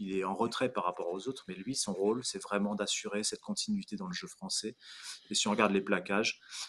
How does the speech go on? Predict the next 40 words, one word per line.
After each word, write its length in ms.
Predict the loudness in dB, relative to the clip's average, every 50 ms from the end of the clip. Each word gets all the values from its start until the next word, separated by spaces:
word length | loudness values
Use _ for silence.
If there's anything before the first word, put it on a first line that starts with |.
| -10 _ -10 -4
euh, 800 | -2 0 2 2 2 4 4 4 2 2 0 0 -2 -2 -2 -2 0
il 80 | 2
est 60 | 2 2
numéro 320 | 2 2 2 0 -2 -2
un 80 | -2 -2
du, 260 | -4 -4 -6 -8 -8
du 300 | -10 -10 -12 -12 -14 -14
français 420 | -14 -10 -6 -2 -2 0 0 0
aussi 260 | 0 0 0 0 0
sur 180 | 0 -2 -4 -4
le 60 | -4
nombre 140 | -4 -4 -4
de 80 | -4 -6
plaquages. 640 | -6 -8 -8 -6 -4 -2 0 0 0 -2 -4 -6 -14 -16 -16 -16 _ _ -8 -6
Euh, 100 | -6 -6
pour 160 | -4 0 4
revenir 300 | 4 4 6 6 4 4
au 80 | 4 4
ruck, 240 | 4 2 2 2 0
il 60 | 0
est, 80 | 0
je 80 | 0 0
crois, 340 | 2 4 6 6 6 4 2
sur 180 | 0 2 2
les, 100 | 2 2
de 600 | 2 2 2 0 0 0 0 -2 -4 -6 -6 -6
tout 160 | -4 -2 -4 -4
le 60 | -2
tournoi, 300 | 0 2 2 4 4 4
de 60 | 4
l'ensemble 300 | 4 4 4 4 4 4
des 80 | 2 2
joueurs 160 | 2 0 -2
du 100 | -4 -6
tournoi, 260 | -4 -2 0 0 0
c'est 140 | 0 -2 -2
le 60 | 0
cinquième 420 | 0 0 0 0 0 0 0 0
joueur, 380 | 0 0 0 0 -2 -2 -6 -10 -8
euh, 220 | -4 -2 -2 -2